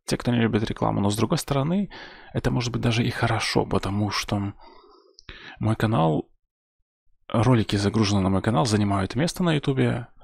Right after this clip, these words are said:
место дискового пространства, то есть, наверное, уже ввиду того, что у меня много роликов на Ютубе, они занимают терабайты данных, и, ну, <laughs> YouTube,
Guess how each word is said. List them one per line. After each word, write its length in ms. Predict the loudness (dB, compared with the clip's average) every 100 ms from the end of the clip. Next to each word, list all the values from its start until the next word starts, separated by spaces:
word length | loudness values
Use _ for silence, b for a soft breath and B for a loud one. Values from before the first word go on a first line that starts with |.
| -8
место 760 | 0 2 2 2 4 4 2 -2 -4
дискового 460 | -4 -2 0 0
пространства, 560 | 0 0 2 2 2 -2
то 80 | -2
есть, 120 | 0
наверное, 300 | 2 4 2
уже 280 | 2 0 -2 -8 -18 -18 B B B -6
ввиду 320 | -2 0 6
того, 200 | 6 6
что 160 | 4
у 20 | 4
меня 120 | 6
много 260 | 6 6
роликов 400 | 4 4 0 -2
на 120 | 0 0
Ютубе, 380 | 0 -2 -2 -6 B B B B
они 280 | -2 2 2
занимают 480 | 2 2 2 0 -4 -8 0
терабайты 580 | 2 4 4 2 0
данных, 500 | 2 2 2 -2 -6 -16 B B B
и, 400 | 0 0 0 -6 _ -20 -20 _ -2
ну, 200 | 0 0
<laughs> 240 | 0 -4
YouTube, 360 | -4 2 0